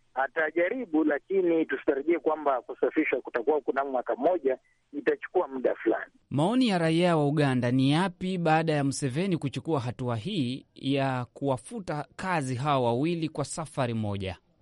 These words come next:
Speaker 1: Kutimuliwa kwa Jenerali Kale Kayihura kumepokelewa kwa hisia za mseto. Kuna wale ambao wanashangilia, hasa ukiangalia katika mitandao ya kijamii, kuna wale ambao wameshangilia na kusema kwamba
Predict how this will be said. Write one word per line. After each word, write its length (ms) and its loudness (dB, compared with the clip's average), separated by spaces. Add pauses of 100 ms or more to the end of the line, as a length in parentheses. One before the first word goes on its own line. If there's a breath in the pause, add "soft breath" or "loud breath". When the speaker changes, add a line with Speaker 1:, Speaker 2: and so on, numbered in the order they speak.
(340 soft breath)
Speaker 1:
Kutimuliwa 600 0
kwa 240 0 (640)
Jenerali 480 0
Kale 240 -2
Kayihura 420 2
kumepokelewa 1000 0
kwa 240 -2
hisia 580 0
za 200 0
mseto. 560 0
Kuna 240 -2
wale 460 0 (340)
ambao 280 0
wanashangilia, 1120 0 (360 loud breath)
hasa 360 0
ukiangalia 400 -2
katika 260 -4
mitandao 300 -2
ya 60 -4
kijamii, 560 0 (180)
kuna 200 -2
wale 260 -2
ambao 220 -4
wameshangilia 1080 -2
na 120 -4
kusema 260 -2
kwamba 420 -2